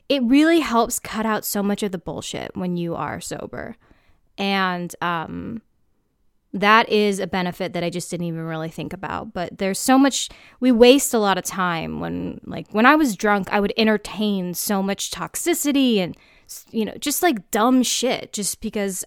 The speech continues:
I was drunk, you know? Or, like, I would text a guy and, you know, even though I, like, maybe wasn't even that into him, but, you know, we would drunk text each other. And it's like, I'm not gonna do any of that shit now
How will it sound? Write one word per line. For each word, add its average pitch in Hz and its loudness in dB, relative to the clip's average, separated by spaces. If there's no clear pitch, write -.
I 202 -2
was 208 -2
drunk, - -4
you 180 -4
know? 180 -2
Or, 196 0
like, 185 -2
I 190 2
would 196 -4
text - -4
a - -6
guy 165 -4
and, 175 -6
you 185 -6
know, 170 -6
even 349 2
though 403 10
I, 392 10
like, 381 6
maybe 330 8
wasn't 320 4
even 320 6
that 320 6
into 320 4
him, 185 -2
but, 190 -6
you 214 -2
know, 202 0
we 214 0
would 214 -4
drunk 254 4
text 285 -4
each 196 -6
other. 170 -6
And 175 -6
it's 185 -6
like, 220 0
I'm 294 4
not 381 4
gonna 339 4
do 277 4
any 294 4
of 147 -4
that - -10
shit - -10
now - -10